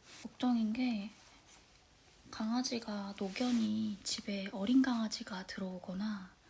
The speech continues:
아니면 사람 애기가 태어나거나 그러면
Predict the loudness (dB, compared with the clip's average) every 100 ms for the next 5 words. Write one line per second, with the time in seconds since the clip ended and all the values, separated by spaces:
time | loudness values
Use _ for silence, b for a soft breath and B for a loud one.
0 | B B -4 -2 0 -2 -4 -6 -2 2
1 | 6 6 4 0 0 0 -2 -2 0 0
2 | -2 -4 -4 -4 -8 -12 -4 0 2 2
3 | 0